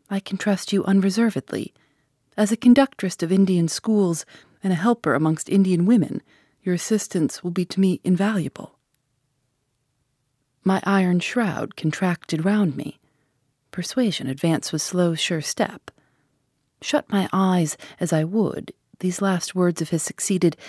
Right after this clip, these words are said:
in making the way, which had seemed blocked up, comparatively clear.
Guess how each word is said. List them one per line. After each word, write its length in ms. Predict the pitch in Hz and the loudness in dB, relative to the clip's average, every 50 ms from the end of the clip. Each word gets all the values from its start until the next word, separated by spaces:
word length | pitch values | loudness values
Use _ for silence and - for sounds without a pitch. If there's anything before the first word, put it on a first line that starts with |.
| - - | -14 -4
in 160 | - 196 190 | 0 2 4
making 340 | 185 185 180 - - 175 165 | 4 4 2 0 0 0 2
the 80 | 165 175 | 2 2
way, 420 | 196 226 208 143 - - 73 - - _ _ _ _ _ _ _ _ | 2 0 0 -2 -4 -8 -10 -14 -16 _ _ _ _ _ _ _ _
which 220 | - 180 - - | -10 -10 -8 -10
had 120 | - 170 - | -12 -12 -6
seemed 340 | - 196 190 180 175 - - | -2 0 2 2 0 -2 -4
blocked 380 | - 180 180 175 - - - - | -4 -2 -2 -2 -4 -6 -4 -2
up, 300 | 143 - - - - - _ _ _ _ _ _ _ - | -2 -2 -4 -8 -16 -20 _ _ _ _ _ _ _ -8
comparatively 600 | - 190 180 - 196 196 190 196 185 - 190 - - | -6 -6 -4 -2 -2 -2 0 -2 -2 -4 -6 -8 -6
clear. 440 | - - 262 214 - - - - - | -4 -2 0 0 0 -4 -8 -14 -18